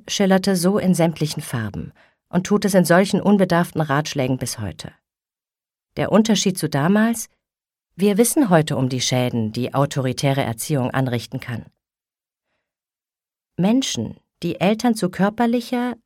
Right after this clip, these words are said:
psychischer oder emotionaler Gewalt gegenüber ihren Kindern raten, tun dies oft aus einer eigenen Gewalterfahrung heraus. Sie kennen keine Alternativen und glauben, es sei richtig so.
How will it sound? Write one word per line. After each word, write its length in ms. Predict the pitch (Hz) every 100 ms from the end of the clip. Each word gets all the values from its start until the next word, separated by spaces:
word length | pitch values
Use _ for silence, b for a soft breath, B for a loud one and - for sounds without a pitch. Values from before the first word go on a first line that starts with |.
| _
psychischer 800 | - 220 240 269 233 233 226 -
oder 240 | 233 196
emotionaler 640 | 208 202 185 180 190 214
Gewalt 420 | 180 139 147 214 208
gegenüber 460 | 180 170 196 208
ihren 240 | 165 160 156
Kindern 340 | 208 214 160
raten, 440 | 135 139 - 180 185 B B -
tun 200 | 208 202
dies 220 | 196 -
oft 280 | 214 214 -
aus 180 | 185 -
einer 260 | 180 -
eigenen 360 | 139 180 165 151
Gewalterfahrung 800 | 127 117 113 113 - 104 104 110
heraus. 500 | 107 110 76 - - _ _ _ _ _ _ _
Sie 180 | 190 226
kennen 280 | 220 226 220
keine 280 | 214 214 202
Alternativen 840 | 208 214 202 - 240 170 208 214 B B
und 180 | - 214
glauben, 400 | 185 180 196 196
es 140 | 180 185
sei 180 | 170
richtig 460 | 147 180 185 160 -
so. 240 | - -